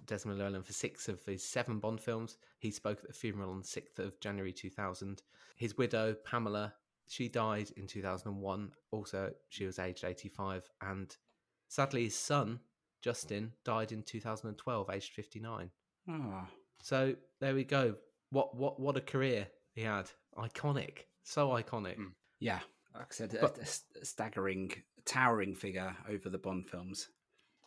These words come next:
Speaker 3: Yeah.
Speaker 1: Yeah.
Speaker 3: The long, full, full on the longest serving character of all, really, outlasted any Bond. Any
Speaker 2: Yeah.
Speaker 3: other, like, you know, Airman Moneypenny change hands throughout the course of his run. But,
Speaker 1: Mm-hmm.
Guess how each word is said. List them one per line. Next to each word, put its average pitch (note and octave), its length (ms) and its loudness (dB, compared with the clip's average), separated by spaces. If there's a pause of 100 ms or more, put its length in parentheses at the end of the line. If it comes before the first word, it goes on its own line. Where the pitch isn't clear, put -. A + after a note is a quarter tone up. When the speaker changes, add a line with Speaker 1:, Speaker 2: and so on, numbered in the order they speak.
(160)
Speaker 3:
Yeah. G2 160 -4 (120)
Speaker 1:
Yeah. A2 260 2
Speaker 3:
The D#3 100 -6
long, C3+ 260 4 (200)
full, B2+ 240 4
full - 500 2
on A2 220 4
the A2 80 0
longest G#2+ 560 4
serving G2 500 4 (200)
character G2+ 420 4
of F2+ 120 0
all, G#2 240 2
really, F#2+ 320 2
outlasted - 480 0
any G2 160 4
Bond. F2+ 480 -4 (760)
Any A2+ 200 10
Speaker 2:
Yeah. G#2 60 10
Speaker 3:
other, G2+ 240 4
like, G#2 200 4
you A2 60 4
know, G#2 80 4
Airman G#2+ 320 8
Moneypenny G2+ 480 0
change G2 340 0
hands F#2+ 520 0
throughout F#2+ 320 0
the G2 80 -10
course F#2+ 320 -2
of G2+ 100 -8
his F#2 380 0
run. G2 380 0 (240)
But, - 100 -8 (640)
Speaker 1:
Mm-hmm. A#2 240 -2